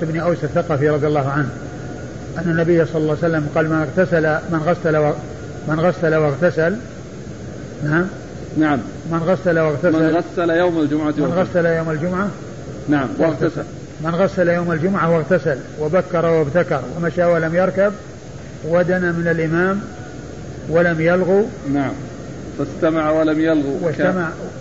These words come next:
Speaker 1: و-، ودنا من الإمام.
Speaker 2: أي نعم.
Speaker 1: واستمع
Speaker 2: فاست-،
Speaker 1: ولم يلغو.
Speaker 2: نعم. "كان له بكل خطوة".
Speaker 1: "كان له بكل خطوة".
Speaker 2: "عمل سنة".
Speaker 1: "عمل سنة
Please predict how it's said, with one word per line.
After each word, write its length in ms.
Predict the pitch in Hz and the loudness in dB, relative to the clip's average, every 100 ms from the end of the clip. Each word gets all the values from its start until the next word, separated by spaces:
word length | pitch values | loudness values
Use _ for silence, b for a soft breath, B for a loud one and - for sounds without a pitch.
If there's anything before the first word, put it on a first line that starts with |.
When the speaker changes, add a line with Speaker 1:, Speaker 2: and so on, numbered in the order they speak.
| - | -8
Speaker 1:
و-، 240 | 175 - 170 | -6 0 2
ودنا 300 | 170 185 180 | 2 2 2
من 120 | 170 | 2
الإمام. 460 | 170 170 175 202 196 | 2 0 0 0 2
Speaker 2:
أي 140 | 151 151 | 2 2
نعم. 160 | 127 104 | 0 -2
Speaker 1:
واستمع 500 | 147 156 185 165 151 | -2 0 0 2 2
Speaker 2:
فاست-، 40 | 170 | 2
Speaker 1:
ولم 220 | 165 165 | 2 2
يلغو. 360 | 170 185 196 233 240 | 2 2 2 2 2
Speaker 2:
نعم. 220 | 147 120 - - - | 2 0 -6 -10 0
"كان 220 | 156 165 | 2 4
له 360 | 160 165 165 160 | 2 0 0 0
بكل 380 | 156 156 160 151 165 | 0 0 0 0 -2
خطوة". 320 | 160 151 160 - - | -2 0 0 -4 -4
Speaker 1:
"كان 220 | 180 190 185 | 0 2 4
له 120 | 175 | 2
بكل 400 | 160 170 196 175 | 2 0 2 2
خطوة". 520 | 165 190 180 156 202 240 - - 117 135 | 0 0 2 2 -2 -4 -8 -10 -6 -2
Speaker 2:
"عمل 340 | 156 147 139 - | 0 0 0 -2
سنة". 200 | 151 147 | -2 0
Speaker 1:
"عمل 420 | 143 185 180 170 180 | 0 2 2 2 0
سنة 340 | 175 160 | 0 0